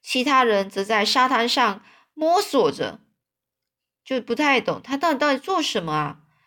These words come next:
而那些人啊，那些苦工啊，连根拔起，仙人掌，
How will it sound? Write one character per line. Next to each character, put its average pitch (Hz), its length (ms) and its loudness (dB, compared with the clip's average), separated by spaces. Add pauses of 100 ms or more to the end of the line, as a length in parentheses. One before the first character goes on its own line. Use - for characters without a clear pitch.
(640)
而 214 100 2
那 254 160 2
些 247 240 2
人 190 260 0
啊， 180 360 -2 (120)
那 208 100 -6
些 208 200 -2
苦 165 260 -6
工 247 280 2
啊， 202 260 -4 (240)
连 214 240 0
根 262 240 2
拔 202 260 0
起， - 460 -6 (840)
仙 - 320 -4
人 262 220 0
掌， - 420 -2